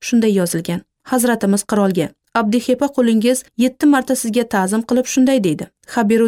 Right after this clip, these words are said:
degan xalq bizning qal'alarimizni bosib olish niyatida.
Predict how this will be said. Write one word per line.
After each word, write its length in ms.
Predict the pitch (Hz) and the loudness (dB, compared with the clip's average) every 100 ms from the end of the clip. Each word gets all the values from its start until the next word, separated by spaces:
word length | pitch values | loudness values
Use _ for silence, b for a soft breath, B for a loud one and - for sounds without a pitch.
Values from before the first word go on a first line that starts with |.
| 214 | 2
degan 240 | 208 208 202 | 0 0 -2
xalq 200 | 214 226 - - | -2 -4 -6 -4
bizning 260 | 208 214 269 294 | 0 2 2 2
qal'alarimizni 720 | 240 220 202 196 185 190 214 220 208 | 0 2 2 0 -2 -2 -2 -2 -2
bosib 260 | 208 214 269 | 0 0 0
olish 240 | 247 247 254 | 0 0 2
niyatida. 360 | 269 269 233 | 2 2 -2